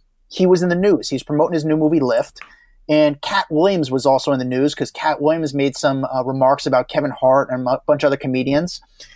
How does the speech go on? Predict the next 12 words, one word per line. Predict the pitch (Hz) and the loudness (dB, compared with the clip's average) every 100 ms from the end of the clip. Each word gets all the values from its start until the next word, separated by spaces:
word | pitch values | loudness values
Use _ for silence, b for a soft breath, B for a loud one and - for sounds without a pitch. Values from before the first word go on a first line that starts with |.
| b b b _ | b b b _
And | 175 170 170 170 165 | 0 2 4 2 0
Kevin | - 175 208 | 0 2 2
comes | 214 196 | 2 2
out | 147 139 180 - - | 2 4 2 0 4
of | 156 156 151 131 - | 6 6 4 0 -2
a, | 151 | 0
a | 160 | 2
building | 135 135 135 151 | 4 4 4 0
in | |
New | 147 | 2
York | 147 143 | 2 2
City. | - 123 151 185 | -2 0 0 -2